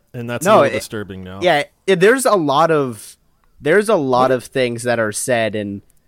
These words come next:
Speaker 2: in, um, in,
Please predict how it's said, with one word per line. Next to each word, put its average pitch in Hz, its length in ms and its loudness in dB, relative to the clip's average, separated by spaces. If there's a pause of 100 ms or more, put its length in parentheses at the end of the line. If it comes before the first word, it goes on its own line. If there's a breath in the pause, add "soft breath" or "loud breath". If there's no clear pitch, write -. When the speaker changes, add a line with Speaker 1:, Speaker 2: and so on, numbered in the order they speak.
(360)
Speaker 2:
in, 120 160 -4
um, 98 580 -2 (840)
in, 104 400 -6